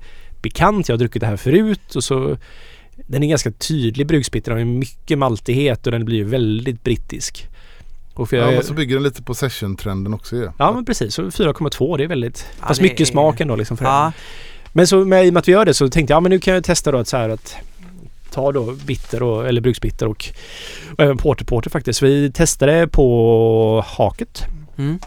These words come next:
Speaker 1: Så de fick bli lite försökskaniner, så att jag har köpt två pins och två Firkins.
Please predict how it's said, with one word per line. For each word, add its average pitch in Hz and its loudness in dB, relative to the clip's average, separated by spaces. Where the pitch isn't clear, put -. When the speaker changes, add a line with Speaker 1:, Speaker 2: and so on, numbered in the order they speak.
Speaker 1:
Så - -4
de 117 0
fick 120 -2
bli 127 0
lite 113 -4
försökskaniner, 120 -2
så 143 -2
att 127 -2
jag 123 2
har 120 2
köpt - -4
två 180 2
pins 170 4
och 156 0
två 131 0
Firkins. 127 -4